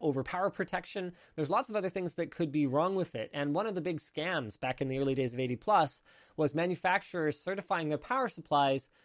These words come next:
with cables that were different than what the consumer would actually receive. So, like, higher gauge cables. Um,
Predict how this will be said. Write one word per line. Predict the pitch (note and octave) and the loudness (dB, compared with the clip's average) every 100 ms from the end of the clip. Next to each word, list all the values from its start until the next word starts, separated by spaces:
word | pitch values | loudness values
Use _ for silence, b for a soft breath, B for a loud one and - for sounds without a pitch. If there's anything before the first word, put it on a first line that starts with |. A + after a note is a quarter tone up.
| - | -6
with | D3+ - | -6 0
cables | G3+ A3 G#3 F3 | 2 4 2 2
that | F3 F3 | 0 2
were | F3+ G#3+ - _ | 2 0 -2 _
different | B3+ D#4 - D3+ B2+ C3 - _ _ _ - | -2 -2 0 -2 -2 -8 -18 _ _ _ -6
than | C3+ F3 E3+ E3 E3 E3 | 2 4 6 4 2 2
what | F3 F3 | 0 0
the | |
consumer | - D#3+ - A3 F#3+ | -2 -2 -2 -2 0
would | D#3 | 2
actually | D#3+ - E3+ | 2 0 -4
receive. | C#3 - G#3 D3 | -2 -4 -4 -4
So, | - | -4
like, | B2+ - | -6 -4
higher | E3 F3+ D#3+ | 0 2 2
gauge | B2 D3+ D3+ A2 G2 - _ | 2 2 2 -2 -8 -18 _
cables. | - F#3+ E3+ - - - b b b b b | 2 2 2 -2 -8 -18 b b b b b
Um, | - C3 B2+ A#2+ A#2+ | 4 8 10 8 6